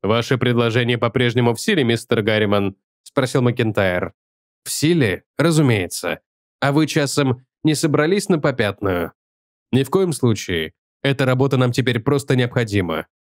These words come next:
Дело в том, что беззаботный сейчас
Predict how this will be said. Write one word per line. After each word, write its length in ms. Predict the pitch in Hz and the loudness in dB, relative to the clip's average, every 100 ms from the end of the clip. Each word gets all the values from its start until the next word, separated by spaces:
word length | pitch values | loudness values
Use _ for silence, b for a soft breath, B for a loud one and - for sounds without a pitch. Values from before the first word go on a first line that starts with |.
| _ _ _ - | _ _ _ -2
Дело 200 | 160 160 | 0 2
в 80 | 123 | 2
том, 140 | 160 | 0
что 180 | 127 147 | 0 0
беззаботный 600 | 135 123 131 143 151 135 | 0 0 0 0 0 0
сейчас 560 | 139 - 127 117 - | 0 0 0 0 -4